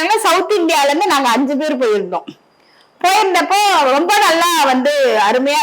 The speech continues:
வந்து, எங்களுக்கு வந்து போய் மூணு நாள் நான் தவிச்சா கூட, நாலாவது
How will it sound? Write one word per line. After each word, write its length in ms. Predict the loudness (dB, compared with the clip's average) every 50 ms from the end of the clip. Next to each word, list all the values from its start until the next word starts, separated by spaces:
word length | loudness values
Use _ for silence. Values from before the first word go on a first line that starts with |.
| 0
வந்து, 180 | 0 0 0 0 0 0
எங்களுக்கு 280 | 0 -2 -4 -2 -2 -2
வந்து 140 | -4 -4 -4 -4
போய் 180 | -2 0 0 0 0 0
மூணு 180 | -2 -2 -2 -2 -2 0
நாள் 240 | 0 0 0 2
நான் 180 | 0 0 0 0 0
தவிச்சா 320 | 0 0 0 0 0 0 0 0
கூட, 160 | 0 -2 -2 -2 -2 -2 -2 -2
நாலாவது 340 | -2 0 0 -2 -2 -2